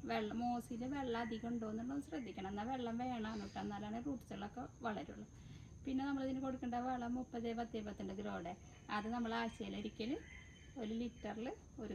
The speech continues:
ഗ്രാം കണക്കിന് ട്ടാ ഒന്ന് സ്പ്രേ ചെയ്ത് കൊടുത്താൽ മതി ട്ടാ. അപ്പോൾ ഇത് നന്നായി വളർന്നിട്ട് നല്ലൊരു പ്ലാന്റ്സ് ആയിട്ട് നമുക്ക് പുതിയൊരു, ഏഹ്, ഫലൻ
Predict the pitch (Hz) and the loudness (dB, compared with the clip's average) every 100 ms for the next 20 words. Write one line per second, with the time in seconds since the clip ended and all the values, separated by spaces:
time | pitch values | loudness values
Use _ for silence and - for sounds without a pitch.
0 | 208 208 196 208 190 - 175 - - - | 2 2 2 2 0 -2 -10 -12 -4 -2
1 | 165 - 220 240 285 - 254 185 151 - | -2 -2 2 4 4 4 0 0 -2 -6
2 | - - - - 165 - 190 - - - | -6 -8 -8 -6 -6 -4 -4 -4 -14 -14
3 | - - 240 233 254 262 247 220 220 233 | -14 -8 -2 0 2 2 2 2 0 2
4 | 240 226 214 214 - - - - 226 208 | 4 2 0 0 0 -2 -6 -4 -2 0
5 | 196 202 208 202 180 185 175 190 180 208 | -2 -2 0 0 0 -4 -6 -4 -4 -4
6 | 208 196 190 202 226 208 403 - - - | -2 -2 0 2 2 2 -2 -4 -10 -12
7 | - - - - 202 98 101 - - - | -12 -12 -10 -2 0 0 0 -4 -10 -12
8 | - - - - 208 | -12 -12 -10 -2 0